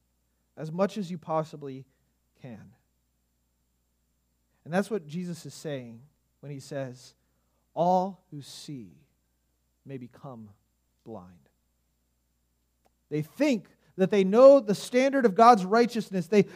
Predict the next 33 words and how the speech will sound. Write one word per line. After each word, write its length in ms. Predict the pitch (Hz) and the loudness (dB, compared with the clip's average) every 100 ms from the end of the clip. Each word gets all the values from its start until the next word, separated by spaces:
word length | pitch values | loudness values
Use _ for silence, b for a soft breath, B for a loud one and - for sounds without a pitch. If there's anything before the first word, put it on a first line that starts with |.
| - | 0
they 120 | 240 | 2
think 440 | - - 311 330 - | 2 2 2 2 4
they're 140 | 247 | 4
good 180 | 196 269 | 4 0
with 140 | 240 | 4
God. 180 | 262 202 | 6 6
They 100 | 220 | 4
think 440 | - - 320 320 b - | 0 0 0 -2 b 4
they 140 | 254 | 6
have 460 | 180 220 277 285 247 - | 6 6 10 10 8 -4
no 380 | 208 262 269 233 B 160 | 8 10 10 6 B -6
guilt. 440 | 147 269 - - - b | 6 8 8 0 -18 b
For 100 | 240 | 0
these 220 | 247 254 | 4 4
Jews, 400 | 165 190 311 294 | 4 2 4 2
it 80 | 254 | 0
was 100 | 240 | 2
that 140 | 262 254 | 4 6
they 140 | 240 | 4
knew 280 | 214 277 311 | 4 4 4
the 80 | 269 | 4
law 300 | 240 269 294 | 6 8 8
of 140 | 226 | 8
God 320 | 262 294 294 | 8 10 8
and 100 | 285 | 6
the 40 | 247 | 0
prophets. 560 | - 269 277 240 180 | 6 8 8 4 2
They, 160 | 247 233 B - | 4 4 B -2
they 100 | 262 | 2
were 120 | 277 | 2
people 400 | 196 311 320 311 | 4 6 6 4
of 100 | 247 | 2
Moses. 920 | 208 247 285 214 214 170 143 - - | 8 12 12 8 0 -4 -8 -14 -16